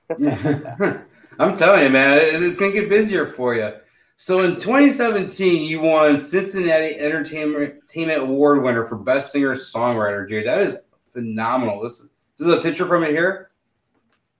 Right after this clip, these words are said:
Speaker 1: Oh, yeah, there we are. That's right.
Speaker 2: There you go. That is awesome, though. Is, so this is, like, all of Cincinnati that,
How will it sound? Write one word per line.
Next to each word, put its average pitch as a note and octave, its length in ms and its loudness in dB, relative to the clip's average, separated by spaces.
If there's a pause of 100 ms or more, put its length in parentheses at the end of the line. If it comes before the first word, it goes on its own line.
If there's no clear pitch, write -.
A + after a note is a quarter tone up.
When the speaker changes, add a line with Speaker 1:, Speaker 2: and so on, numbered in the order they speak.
(260)
Speaker 1:
Oh, E3 200 0
yeah, F#3+ 280 -6
there F#3+ 140 -16
we G3+ 100 -16
are. G#3 160 -12
That's - 240 -12
right. C#3+ 180 -6
Speaker 2:
There G3+ 180 -2
you E3 60 -4
go. C#3+ 480 2 (420)
That F#3 180 4
is A3+ 140 2 (220)
awesome, D#3 460 0
though. C3+ 100 4
Is, D3 240 2
so G3+ 160 4
this A3 120 2
is, A#3 100 -2
like, G3 320 4
all E3+ 260 6
of F3+ 80 -6
Cincinnati D3+ 720 0
that, B2+ 360 -2